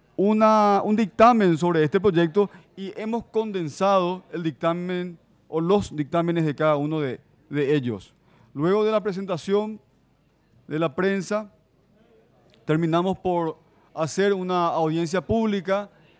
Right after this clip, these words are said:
En la foto vemos la presencia del ministro de, de la cartera pertinente. Eh, agradezco también en aquel entonces la presencia del actual presidente de la Cámara de Diputados,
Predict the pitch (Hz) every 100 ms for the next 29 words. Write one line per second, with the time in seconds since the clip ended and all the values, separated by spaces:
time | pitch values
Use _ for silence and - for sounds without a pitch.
0 | _ _ 151 151 175 175 165 175 185 170
1 | 156 170 165 175 180 170 156 156 160 170
2 | 214 - 185 165 156 151 147 135 123 _
3 | _ _ _ 143 151 156 151 127 175 151
4 | 170 147 165 196 202 170 208 208 _ _
5 | _ _ _ _ 143 151 147 139 160 156
6 | 165 185 156 160 175 185 _ - 151 143
7 | 165 151 175 160 170 156 147 165 170 165
8 | 160 156 147 139 - 143 160 156 165 147
9 | 160 180 165 165 143 156 160 156 143 117
10 | 156 156 151 175 175 175